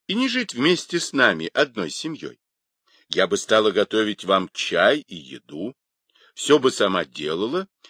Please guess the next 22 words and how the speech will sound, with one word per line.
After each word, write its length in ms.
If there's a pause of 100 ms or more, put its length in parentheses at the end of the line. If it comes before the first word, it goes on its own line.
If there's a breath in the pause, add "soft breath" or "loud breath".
(100)
и, 120
думаю, 540
лучше 460
бы 140
за 160
вами 380
ухаживала, 720
чем 280
ваши 320
стражники. 680 (1200 soft breath)
Вы, 240
по 120
крайней 320
мере, 240
знали 460
бы, 160
что 260
готовят 760
вам 260
чисто 480
и 180
опрятно». 680